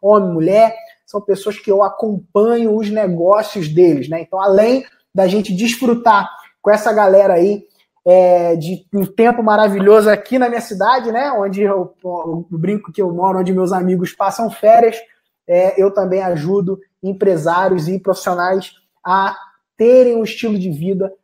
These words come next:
que os negócios deles possam ser mais lucrativos e que eles possam ter menos estresse. É isso que a gente acredita. É, a gente acredita que um negócio ele precisa, é, se desenvolver não só no âmbito de muito, muito faturamento, mas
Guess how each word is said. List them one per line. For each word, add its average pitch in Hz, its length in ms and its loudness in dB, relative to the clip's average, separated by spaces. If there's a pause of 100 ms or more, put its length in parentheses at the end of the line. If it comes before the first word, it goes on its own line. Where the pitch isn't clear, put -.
(200)
que 214 140 -2
os 214 140 0
negócios 214 600 2
deles 180 320 0
possam 240 480 -2
ser 202 300 -4
mais 196 240 -4
lucrativos 202 800 -6
e 226 80 -10
que 254 100 -6
eles 214 160 2
possam 208 380 0
ter 185 300 -2 (300)
menos 180 360 0
estresse. 170 640 -6 (240)
É 165 120 -6
isso 170 200 -8
que 185 60 -6
a 156 60 -4
gente 170 240 -6
acredita. 165 800 -4 (320)
É, 151 340 0
a 147 80 2
gente 160 280 -2
acredita 165 540 0
que 165 460 0 (760)
um 185 80 2
negócio 180 560 4
ele 170 100 2
precisa, 170 500 0 (240)
é, 165 120 0
se 185 160 -2
desenvolver 180 500 4
não 214 180 4
só - 680 0
no 185 200 0
âmbito 190 480 0
de 165 320 -6
muito, 175 580 0
muito 233 260 4
faturamento, 226 720 0
mas 240 640 -2